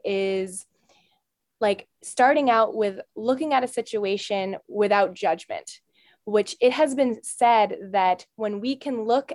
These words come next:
at something and, and just strictly observe it without evaluation or judgment, it's one of the most powerful, like, intelligent ways that we can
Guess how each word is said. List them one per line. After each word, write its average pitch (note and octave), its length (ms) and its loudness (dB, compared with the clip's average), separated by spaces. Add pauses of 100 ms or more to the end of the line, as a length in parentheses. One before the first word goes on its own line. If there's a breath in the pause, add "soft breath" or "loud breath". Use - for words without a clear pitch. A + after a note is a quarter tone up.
(120)
at G#3 320 -2
something B3+ 720 -4
and, G#3 260 -6
and G#3 220 -4
just A#3 340 0
strictly C#4+ 400 -4
observe B3+ 420 0
it G3 180 2
without G3+ 380 0
evaluation A3+ 680 -2
or G#3+ 120 -2
judgment, G#3 600 -2 (1160 soft breath)
it's A3+ 200 4
one A#3+ 160 4
of A3+ 60 0
the A3+ 60 0
most G3+ 220 0 (100)
powerful, G#3 920 0 (240)
like, F#3 440 -8
intelligent G#3+ 680 0
ways F#3+ 340 -4
that G#3 160 0
we G3+ 160 -10
can F#3 400 -6